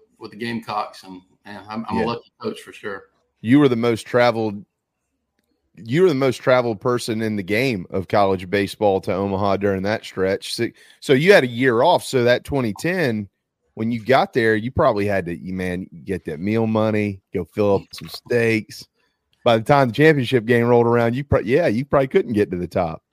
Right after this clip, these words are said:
Speaker 1: Oh, man. Oh, we were wearing out that milkshake place, Zesto's out in Omaha. That's the place to go. That's one of the, you know, one of the cele-, when you win a super regional and you, and, and you're celebrating, one of the main reasons you're celebrating is not only you get to go play for a national championship, you get to go to Zesto's.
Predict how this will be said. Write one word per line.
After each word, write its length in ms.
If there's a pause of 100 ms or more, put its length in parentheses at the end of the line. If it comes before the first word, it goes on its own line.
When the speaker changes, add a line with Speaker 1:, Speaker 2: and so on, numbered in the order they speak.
Speaker 1:
Oh, 120
man. 400
Oh, 160
we 120
were 120
wearing 300
out 160
that 140
milkshake 580
place, 300
Zesto's 500
out 160
in 80
Omaha. 480
That's 140
the 80
place 260
to 80
go. 460 (320)
That's 120
one 200
of 0
the, 160 (180)
you 80
know, 140
one 140
of 60
the 60
cele-, 300
when 100
you 80
win 160
a 60
super 300
regional 680
and 160
you, 180
and, 300
and 140
you're 80
celebrating, 560
one 100
of 80
the 80
main 140
reasons 380
you're 60
celebrating 600
is 120
not 100
only 180
you 60
get 80
to 60
go 100
play 180
for 140
a 40
national 360
championship, 560
you 100
get 140
to 80
go 100
to 80
Zesto's. 560